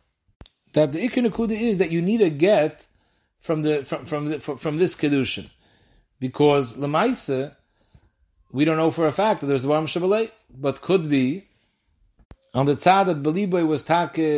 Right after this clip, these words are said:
only to be Mekadesh if she's a Kehenis. So on that tzad, Dvarim Shebelev have a Dvarim, and Oibazoi,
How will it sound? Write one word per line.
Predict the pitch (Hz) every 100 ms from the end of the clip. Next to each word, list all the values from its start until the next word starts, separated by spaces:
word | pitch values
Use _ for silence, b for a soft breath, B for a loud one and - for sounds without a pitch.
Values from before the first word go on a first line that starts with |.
| 143
only | 151 175 165
to | 147
be |
Mekadesh | 151 147 120 165 156 147 143
if | 127
she's | 139 131
a |
Kehenis. | 139 131 147 151 202 - - b b b b
So | - 156
on | 139
that | 156 175
tzad, | - 143 131 160 - _ _ _ -
Dvarim | 151 180
Shebelev | 156 160 165
have | 135 160 151
a |
Dvarim, | 139 123 120 113 147 -
and | 147
Oibazoi, | 175 170 147 175 175 165 151